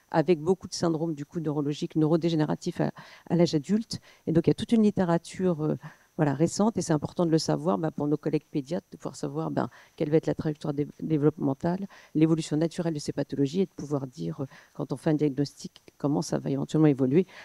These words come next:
Alors, on connaissait bien, hein, pour la trisomie vingt et un, avec le risque de maladie d'Alzheimer, euh, pour, euh, voilà, la délétion vingt-deux Q onze, euh, et le risque de syndrome, euh, extrapyramidal, mais on décrit de plus en plus de pat-, de gènes du neurodéveloppement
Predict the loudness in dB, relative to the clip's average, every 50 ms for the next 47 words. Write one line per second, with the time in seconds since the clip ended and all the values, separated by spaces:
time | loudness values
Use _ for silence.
0 | -6 0 0 0 2 4 4 4 4 2 0 0 -2 -2 -2 0 0 2 4 4
1 | 4 4 6 4 4 4 4 -4 -2 0 2 2 2 4 2 0 0 2 4 6
2 | 6 6 6 2 2 4 2 4 4 4 0 0 -4 -4 -4 -4 -4 -8 -20 -20
3 | -20 -10 0 2 4 6 6 6 4 4 4 4 4 4 4 2 4 4 6 6
4 | 6 4 4 2 -2 -8 -20 -20 _ _ _ _ _ _ -2 -2 -2 -2 -2 -4
5 | -4 -4 -2 -2 -2 -2 -2 -4 -6 -10 -14 _ _ _ _ _ _ 6 8 8
6 | 8 8 6 4 4 2 2 2 4 6 6 6 6 4 2 -2 -2 0 2 2
7 | 2 4 2 0 2 2 2 0 0 -4 -8 _ _ _ _ _ _ _ _ _
8 | _ _ _ _ _ _ _ -18 -6 2 4 6 6 6 4 4 4 6 6 4
9 | 4 4 0 -2 -2 -2 0 2 2 4 4 4 4 4 4 4 2 2 0 -2
10 | -2 0 -4 -2 0 2 4 4 6 6 6 6 6 6 6 6 6 6 6 6
11 | 6 4 2 2 2 -2 -4 -2 -2 -2 -2 2 4 4 6 6 6 4 4 0
12 | -6 -6 -6 -6 -10 -6 -6 -6 -2 -2 -4 -4 _ _ -10 -4 -2 0 0 0
13 | 0 4 4 4 4 4 0 -2 -4 -2 0 0 0 0 0 -2 0 0 0 2
14 | 2 0 0